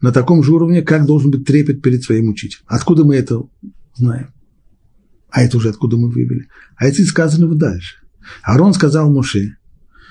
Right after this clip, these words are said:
«Прошу, господин мой». Аарон и Моше, они братья. Аарон, кстати, старший брат. И вместе с этим он обращается, несмотря на это, он обращается к Моше: «Господин мой», ставя его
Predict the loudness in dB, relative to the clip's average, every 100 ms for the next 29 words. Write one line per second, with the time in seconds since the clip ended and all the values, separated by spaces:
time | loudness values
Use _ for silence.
0 | _ -6 0 2 2 2 4 2 -2 -4
1 | -4 0 0 2 2 2 0 -4 -8 -4
2 | 0 2 2 2 0 -2 -2 -2 0 0
3 | -2 -6 -4 -2 0 -2 -2 -6 -6 -14
4 | -18 -20 -6 -4 -2 -4 -4 -2 -4 -8
5 | -20 -20 -10 -4 -2 -4 -4 -2 0 0
6 | 0 -2 -8 -8 -4 -2 -2 -2 -2 -2
7 | -4 -4 -6 _ -8 -4 -2 0 2 0
8 | 0 -2 -4 -4 -4 -4 -4 -2 -2 -2
9 | -2 -4 _ -6 -6 -2 -2 0 0 0
10 | -4 -2 0 0 -2 -2 0 -2 -2 -4
11 | -4 -6